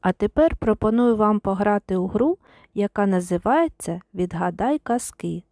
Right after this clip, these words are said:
Вам треба відгадати назву казки, розглядаючи картинки. Рібка, рукавичка,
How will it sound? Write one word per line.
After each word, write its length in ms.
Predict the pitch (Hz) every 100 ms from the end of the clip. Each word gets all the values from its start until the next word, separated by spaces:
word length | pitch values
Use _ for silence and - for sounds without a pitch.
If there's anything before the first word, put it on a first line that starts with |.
| _ _ _ _ _ _
Вам 320 | 202 220 214 196
треба 460 | 208 233 214 180
відгадати 680 | 180 180 190 196 180 175 175
назву 440 | 196 190 175 165
казки, 600 | - 208 269 359 - 156 151 _ _ _
розглядаючи 1040 | - 175 - 160 151 170 269 302 - -
картинки. 920 | 165 190 233 - 175 151 160 - 156 165 - - - _ _ _ _ _ _ _ _ _ _ _ _ _
Рібка, 920 | 330 240 233 202 170 - - 196 214 247 _ _ _ _ _ _ _ _ _ _ _ _ - - _ _ _ - _ _ -
рукавичка, 1500 | 190 247 339 - 220 190 180 180 175 180 - - 233 240